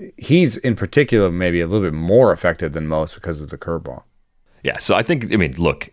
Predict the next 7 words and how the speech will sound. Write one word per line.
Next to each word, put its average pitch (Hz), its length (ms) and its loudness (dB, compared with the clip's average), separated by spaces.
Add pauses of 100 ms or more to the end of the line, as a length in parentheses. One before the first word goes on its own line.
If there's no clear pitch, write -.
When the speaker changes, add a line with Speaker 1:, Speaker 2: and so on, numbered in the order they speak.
Speaker 2:
if - 360 -2 (300)
German 131 300 2
Marquez 101 440 2
gets 85 200 -2
traded 90 560 0 (580)
any, 90 320 0
anywhere, 143 480 2